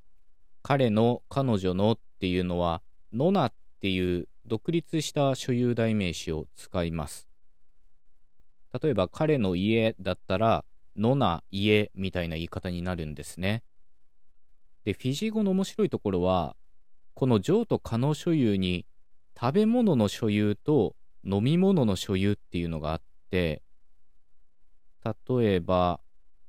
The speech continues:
彼の魚は、けな魚。彼のお茶だったら、めなお茶みたいに、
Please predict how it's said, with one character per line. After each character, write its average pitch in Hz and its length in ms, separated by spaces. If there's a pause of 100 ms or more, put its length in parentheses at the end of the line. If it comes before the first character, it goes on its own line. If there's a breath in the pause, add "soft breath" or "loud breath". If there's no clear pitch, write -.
(720)
彼 147 200
の 104 120
魚 98 640 (240)
は、 113 320 (400)
け 160 160
な 117 200
魚。 82 600 (1080)
彼 147 260
の 87 260
お 98 80
茶 101 440
だ 92 120
っ - 140
た 87 100
ら、 98 280 (1040)
め 117 180
な 135 220
お 87 160
茶 101 360 (120)
み 95 120
た 85 200
い 80 100
に、 87 340